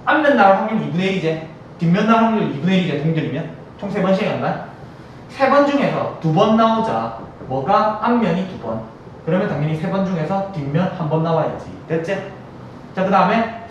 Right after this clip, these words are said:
삼. 어, 얘는 동전 네 번 던지지. 자, 네 번 중에서 앞면 두 번 나와야 된다. 뭐가? 앞면 나올 확률 이분, 두 개. 자,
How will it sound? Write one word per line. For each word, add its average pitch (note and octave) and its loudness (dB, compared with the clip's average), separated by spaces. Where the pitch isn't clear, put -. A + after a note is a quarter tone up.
삼. A3 2
어, - -4
얘는 A3+ 6
동전 G#3 0
네 C3+ 0
번 F3+ 4
던지지. F3 0
자, E3 -4
네 E3 6
번 A3+ 6
중에서 G3 2
앞면 A#3 2
두 C#3+ -4
번 D3 0
나와야 E3 4
된다. - -10
뭐가? - 0
앞면 A3+ 2
나올 C3+ -2
확률 D3+ -2
이분, - -10
두 - -12
개. C#3+ 0
자, E3 -2